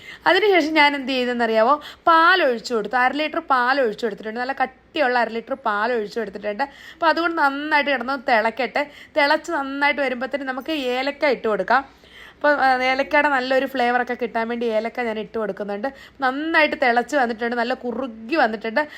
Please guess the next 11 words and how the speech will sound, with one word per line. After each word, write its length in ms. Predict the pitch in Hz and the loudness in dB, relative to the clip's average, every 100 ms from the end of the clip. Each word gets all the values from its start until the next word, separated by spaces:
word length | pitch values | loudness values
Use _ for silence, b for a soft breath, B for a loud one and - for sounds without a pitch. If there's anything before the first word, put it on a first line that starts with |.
| B B | B B
അപ്പോൾ 140 | - 330 | -2 0
ഞാൻ 100 | 311 320 | 0 0
കുറച്ച് 260 | 277 277 330 285 | -2 -2 -4 -2
നെയ്യ് 260 | 254 285 294 | -2 2 0
എടുത്ത് 200 | 226 262 | 2 0
അതിനകത്തോട്ട് 440 | 240 240 233 262 262 | 0 2 0 0 -4
നമുക്ക് 220 | 240 240 - | -6 -8 0
കാഷ്യൂ 340 | 233 220 - 269 | 2 2 0 -6
നട്ട് 140 | 277 233 | -4 -4
ഒന്ന് 120 | 277 302 - B B B - | -4 -10 -20 B B B 4
വറുത്ത് 320 | 302 311 330 | 4 4 2